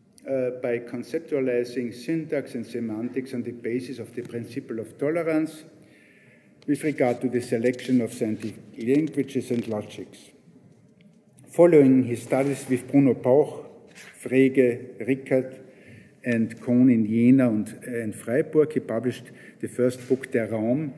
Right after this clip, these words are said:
ein Beitrag zur Wissenschaftslehre,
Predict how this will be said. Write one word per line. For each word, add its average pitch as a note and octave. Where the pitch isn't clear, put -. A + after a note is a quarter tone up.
ein A#2+
Beitrag A2+
zur A#2
Wissenschaftslehre, A#2